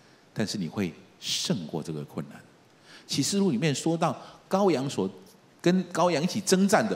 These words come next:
我们总是在这些征战当中。这些困难不会把我们打趴，这些困难会帮助我们成为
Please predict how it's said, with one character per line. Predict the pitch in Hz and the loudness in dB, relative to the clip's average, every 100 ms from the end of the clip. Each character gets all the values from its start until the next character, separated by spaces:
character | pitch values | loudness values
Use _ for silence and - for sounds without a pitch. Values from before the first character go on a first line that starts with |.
| - | -2
我 | 120 | 0
们 | - | 2
总 | - - | 0 0
是 | 208 | 2
在 | 196 | 2
这 | 165 | 2
些 | 180 | 0
征 | 170 196 202 | 4 4 4
战 | 202 107 | 4 2
当 | 98 95 | 0 -2
中。 | 92 85 - - - - | -4 -6 -10 -20 -20 -8
这 | - | -4
些 | 220 240 | 0 0
困 | - 254 156 | 2 2 4
难 | 110 110 120 - - | 2 0 -4 -16 -6
不 | 185 | 0
会 | 220 | 2
把 | - 170 | 2 0
我 | |
们 | 151 123 - | -2 -4 -6
打 | - - | -10 -12
趴， | - - 147 - - - - | -10 -6 -6 -6 -16 -20 -14
这 | - | -8
些 | 147 147 | -4 -2
困 | - 170 | 4 4
难 | 107 90 95 - - | 4 2 -2 -8 -4
会 | - 135 | 2 2
帮 | - 151 156 | 2 0 0
助 | - | 0
我 | 143 | 0
们 | 80 82 - | 0 -4 -4
成 | - 98 | -4 0
为 | 95 85 | 0 0